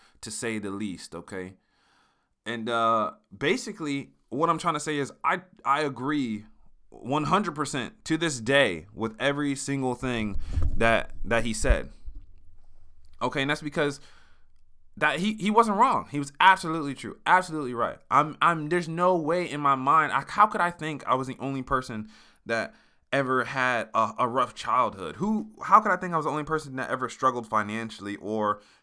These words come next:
to, to wake up or get bullied or not like what they see in the mirror, or to, you know, wanna achieve something great and felt like the world was out to get me? How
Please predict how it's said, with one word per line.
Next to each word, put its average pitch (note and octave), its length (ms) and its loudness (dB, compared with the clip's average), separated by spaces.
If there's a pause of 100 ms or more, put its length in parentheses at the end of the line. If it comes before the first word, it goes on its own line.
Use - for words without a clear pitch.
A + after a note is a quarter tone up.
to, A#2+ 320 0
to A#2+ 140 -4
wake A2+ 320 -2
up A#2+ 180 6
or A2 120 0
get A2 200 -4
bullied A#2+ 340 0
or G#2+ 60 -2
not A2+ 320 0
like A2+ 220 0
what A2 100 -10
they A2 80 -8
see A#2 300 -10
in A2 100 -8
the G2 60 -8
mirror, G#2 420 -6
or G2 280 -4
to, G#2 180 -12
you G#2 100 -12
know, G2+ 140 -4
wanna C3 240 0
achieve B2 280 -6
something A2+ 300 -12
great G2+ 240 -6
and F2+ 100 -10
felt G2+ 220 -4
like G#2 200 -2
the G2 80 -8
world G2+ 300 -2
was F#2 140 -10
out G#2+ 160 -2
to G#2+ 80 -16
get G#2 220 -12
me? E2+ 160 -16
How F#3+ 340 0